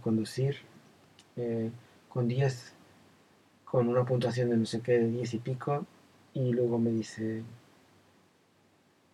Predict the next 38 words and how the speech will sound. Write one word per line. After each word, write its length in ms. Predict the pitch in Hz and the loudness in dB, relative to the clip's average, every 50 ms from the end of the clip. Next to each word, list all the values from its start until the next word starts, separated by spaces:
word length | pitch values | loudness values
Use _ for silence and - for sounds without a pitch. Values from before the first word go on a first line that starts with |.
| _ _ _ _ - | _ _ _ _ -4
y 220 | 151 175 190 165 147 | 0 4 6 8 8
ha 80 | 135 131 | 8 6
cometido 640 | - 139 135 131 123 - 143 139 151 156 156 160 - - | 6 4 4 4 4 2 4 6 6 6 6 4 2 -2
las 160 | - 123 113 | -4 -4 -2
siguientes 400 | - 131 127 113 110 123 113 - | -2 -2 -2 0 0 -2 -4 -4
faltas. 560 | - 104 101 98 - - 101 95 - - - - - - - - - - - _ _ _ _ - | -6 -8 -8 -8 -8 -8 -8 -8 -8 -10 -12 -14 -20 -20 -20 -20 -20 -20 -20 _ _ _ _ -6
Y 120 | - 123 | -4 -2
entonces 240 | 120 117 127 123 117 | -2 0 0 0 2
me 80 | 120 117 | 2 2
mira 280 | 117 120 123 123 131 | 4 2 2 2 2
y 40 | 123 | 2
me 100 | 117 117 | 2 2
dice, 440 | 113 107 - - - 113 113 113 110 - - - - - | 0 -2 -4 -6 -6 -4 -4 -4 -6 -8 -14 -20 -18 -8
casi 260 | - 120 123 135 135 | -6 -4 -2 -2 -2
te 140 | - 139 123 | -2 -2 -2
suspendo, 420 | 120 113 117 - 135 131 120 110 | -2 -2 -4 -2 -2 0 0 2
¿lo 120 | 101 104 - | 0 0 -2
sabes? 440 | - 110 110 127 147 165 - - - - 175 139 | -2 -4 -2 -2 -4 -6 -6 -14 -18 -18 -12 -6
Y 60 | 117 | -4
le 100 | 113 113 | 0 0
digo, 380 | 110 110 107 107 110 107 107 - - | 2 2 2 2 0 -2 -4 -6 -6
¿por 180 | - 101 - - | -8 -8 -4 0
qué? 200 | 127 160 165 - - - - - - - - - _ _ _ - | -2 -2 -2 -2 -10 -20 -20 -20 -20 -20 -20 -20 _ _ _ -14
Dice, 260 | 117 - 123 113 - - - - - | -6 -4 -4 -4 -4 -6 -14 -10 -4
oye, 320 | 127 127 127 156 - - 127 | -2 0 0 0 0 0 0
el 80 | 113 | 0
ciclista 480 | 117 - 120 - 120 120 110 - 143 139 | 0 -2 -2 0 0 0 2 4 4 4
ese 180 | 131 - 131 | 4 2 0
que 120 | 127 127 127 | 2 2 4
ha 40 | 123 | 4
pasado 300 | - - - 131 127 107 | 4 2 4 2 0 2
por 160 | - 113 - | 2 2 2
ahí, 120 | 139 151 | 2 0
que 180 | - - - 120 | 0 -4 -6 -2
no 140 | 123 127 127 | 0 2 4
lo 80 | 127 123 | 6 6
has 100 | 120 127 | 6 6
visto. 300 | 165 170 - - 120 | 4 4 2 -4 -8